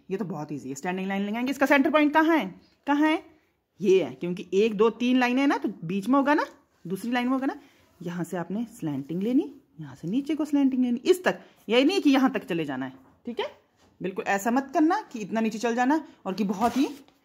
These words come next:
छोटा कर देना, ऐसा भी नहीं करना है कि बिल्कुल छोटा करना है, ठीक है? आपने बस यहाँ तक करना है,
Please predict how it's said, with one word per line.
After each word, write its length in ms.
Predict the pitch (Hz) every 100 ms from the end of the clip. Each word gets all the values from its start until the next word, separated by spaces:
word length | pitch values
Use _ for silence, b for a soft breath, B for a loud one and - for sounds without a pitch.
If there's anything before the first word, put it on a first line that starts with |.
| _ - -
छोटा 260 | 330 262 214
कर 140 | 170
देना, 240 | 143 151 -
ऐसा 260 | 190 220
भी 100 | 220
नहीं 120 | 277
करना 240 | 285 233 240
है 160 | 247
कि 100 | 240
बिल्कुल 300 | 226 214 302 508 - - _ _ _ _ -
छोटा 260 | 311 208
करना 260 | 170 127 117
है, 80 | -
ठीक 160 | 269 427
है? 60 | 571 - _ _ _ _ _ _ _ _ _ _ _ _
आपने 300 | 151 - 254 - -
बस 300 | 165 330 - - _ _ _ _
यहाँ 380 | 233 247 247 208
तक 140 | - -
करना 260 | 135 58
है, 120 | 58